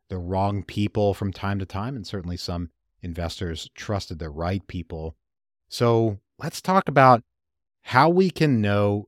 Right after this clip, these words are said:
who we're investing with, who we should and shouldn't invest with, and how we can make those vetting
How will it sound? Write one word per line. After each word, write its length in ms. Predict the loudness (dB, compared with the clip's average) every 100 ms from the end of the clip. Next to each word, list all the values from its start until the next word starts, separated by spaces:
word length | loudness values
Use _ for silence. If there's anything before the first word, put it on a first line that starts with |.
| _
who 160 | 0 2
we're 220 | 4 4
investing 540 | 4 2 0 -2 -4
with, 300 | -2 -4 -2
who 100 | 0
we 140 | 2 0
should 460 | 0 4 6 4
and 140 | 2 -4
shouldn't 480 | -4 0 2 2
invest 480 | 2 0 -4 -6 -8
with, 440 | -8 -6 -6 -8 _ _ _ _
and 80 | -4
how 60 | 0
we 80 | 2
can 320 | 0 -2 -6 _ -8
make 420 | -2 4 6 4
those 440 | 2 2 2 0 -4
vetting 680 | -2 0 0 0 -2 -6